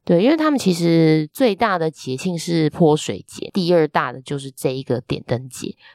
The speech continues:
这次去参加的时候发现其实真的有蛮多，呃，你看起来像是在台湾的一些东南亚的华侨或者是新住民，他们真的都会很认真的来参加这一个盛会。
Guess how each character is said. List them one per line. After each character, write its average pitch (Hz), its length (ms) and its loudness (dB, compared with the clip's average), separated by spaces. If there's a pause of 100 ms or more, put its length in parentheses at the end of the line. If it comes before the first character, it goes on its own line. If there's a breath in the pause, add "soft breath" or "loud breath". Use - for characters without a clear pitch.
这 160 100 -8
次 165 140 -2
去 165 120 0
参 151 260 -4
加 151 160 2
的 143 60 -4
时 - 60 -2
候 147 80 2
发 147 180 -4
现 151 160 -2
其 139 220 -8
实 135 80 -12
真 175 300 0
的 160 100 2
有 135 180 -4
蛮 131 340 -14
多， 151 360 4 (360 loud breath)
呃， 170 80 -4
你 135 120 -6
看 302 240 -2
起 185 140 -6
来 131 120 -6
像 202 260 -2
是 196 300 -4 (360 soft breath)
在 254 200 0
台 147 300 -8
湾 170 300 0
的 143 340 0
一 156 100 -4
些 147 520 -2
东 175 240 -2
南 151 160 -12
亚 123 280 -16
的 135 280 -8
华 123 400 -2
侨 117 320 -4
或 160 120 2
者 135 120 0
是 143 100 -10
新 143 300 -6
住 156 180 0
民， - 180 -10
他 156 120 -10
们 143 100 -4
真 147 180 -2
的 135 60 0
都 131 160 0
会 139 100 -2
很 135 240 -6
认 147 200 0
真 139 140 -6
的 131 40 -6
来 117 140 -10
参 139 280 -6
加 131 200 0
这 131 100 -8
一 131 100 -2
个 113 220 0
盛 - 320 -2
会。 - 380 -12